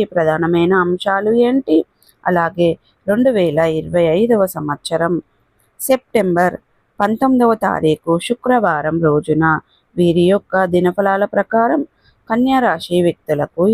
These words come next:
ఏ విధంగా ఉంటాయి? ఈ రోజు దినఫలాల ప్రకారం ఉదయం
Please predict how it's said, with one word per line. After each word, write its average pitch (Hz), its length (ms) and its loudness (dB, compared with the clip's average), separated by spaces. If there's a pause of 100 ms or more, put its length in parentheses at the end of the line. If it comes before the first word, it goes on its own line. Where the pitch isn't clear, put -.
ఏ 190 140 4
విధంగా 156 500 0
ఉంటాయి? 151 580 -2 (460)
ఈ 180 180 2
రోజు 185 320 0
దినఫలాల 147 560 -2
ప్రకారం 185 600 -2 (540)
ఉదయం 220 440 0